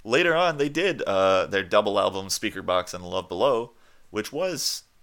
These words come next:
basically an Andre album and a Big Boi album. But that was kinda like, they've already done so much together that, like,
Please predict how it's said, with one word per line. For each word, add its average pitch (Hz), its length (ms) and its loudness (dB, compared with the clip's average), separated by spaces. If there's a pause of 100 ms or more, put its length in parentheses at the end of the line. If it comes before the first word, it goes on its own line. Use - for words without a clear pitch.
(480)
basically 95 640 -4
an 98 120 -6
Andre 98 380 0
album 90 360 0
and 98 160 0
a 95 40 -4
Big 135 180 -6
Boi 85 180 -2
album. - 380 -10
But 104 160 2
that 147 180 2
was 170 160 -6
kinda 139 260 -2
like, 127 300 0
they've 127 220 4
already 127 280 4
done 101 360 0
so 98 320 -4
much 95 440 -4
together 90 500 -6
that, 78 180 -8
like, 87 300 -4